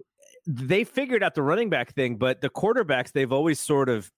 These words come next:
been like, "Okay, this is the one gem mint position we're not screwing with." And it's almost like this is the first <laughs> time they're really deciding, "We might have to screw with this thing before it gets out of control." And I'm not sure where it goes. I don't know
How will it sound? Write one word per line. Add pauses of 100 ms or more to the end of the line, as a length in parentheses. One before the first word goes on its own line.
(140)
been
like,
"Okay,
this
is
the
one
gem
mint
position (340)
we're
not
screwing
with."
And
it's
almost
like
this
is
the (120)
first
<laughs>
time
they're
really
deciding, (800)
"We
might
have
to
screw
with
this
thing
before
it
gets
out
of
control."
And
I'm
not
sure
where
it
goes.
I
don't
know